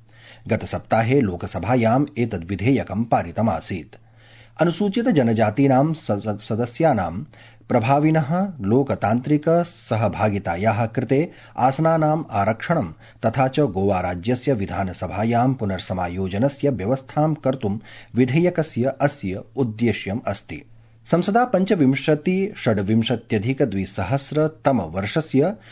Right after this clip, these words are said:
मणिपुर वस्तु सेवाकर संशोधन विधेयकाय, पञ्चविंशत्यधिक द्विसहस्रतमवर्षस्य मणिपुर विनियोग विधेयकाय द्वितीयाय च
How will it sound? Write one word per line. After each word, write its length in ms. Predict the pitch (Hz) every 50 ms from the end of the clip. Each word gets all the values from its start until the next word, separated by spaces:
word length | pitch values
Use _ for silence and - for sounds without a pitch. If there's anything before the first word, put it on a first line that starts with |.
| - - - 110
मणिपुर 440 | 127 151 190 214 208 214 196 196 226
वस्तु 480 | 247 117 95 117 131 - - - 180
सेवाकर 640 | 175 - 117 104 104 117 127 135 - - 123 143 147
संशोधन 560 | - - 101 98 - - 110 101 101 92 92
विधेयकाय, 840 | 82 82 82 87 95 92 82 80 - - 123 147 139 120 120 147 165 - - - - - -
पञ्चविंशत्यधिक 1120 | 160 180 190 190 226 208 165 151 165 160 - - 175 175 - - - 110 98 117 135 135 156
द्विसहस्रतमवर्षस्य 1400 | 147 123 98 101 95 - - 95 101 120 - - 143 135 127 101 98 92 92 90 95 - - 131 - - - 147
मणिपुर 420 | 127 101 90 101 101 - 127 120 120
विनियोग 540 | 101 85 87 87 90 90 98 110 117 113
विधेयकाय 840 | 104 82 90 78 82 95 101 87 85 - - 107 104 123 127 127 139
द्वितीयाय 760 | 127 107 - 107 104 - 135 117 104 113 123 151 175 165 135
च 120 | 101